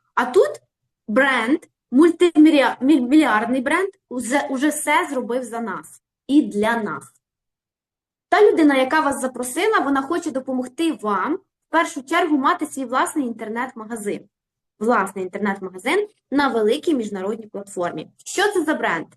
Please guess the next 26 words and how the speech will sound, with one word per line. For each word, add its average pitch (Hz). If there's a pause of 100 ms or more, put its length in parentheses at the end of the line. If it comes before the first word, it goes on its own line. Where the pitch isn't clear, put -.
Це 247
бренд 339
Forever 262
Living 247
Products. 175 (240)
Бренд, 370
який 294
розвивається 269
сорок 302
сім 262
років 226 (420)
на 254
світовому 220
ринку. 185
Як -
я 311
вже 277
сказала, 285 (300)
покриття 311
у 247
бренда 302
більше, 277
ніж 226
сто 285
п'ятдесят 226
країн. 190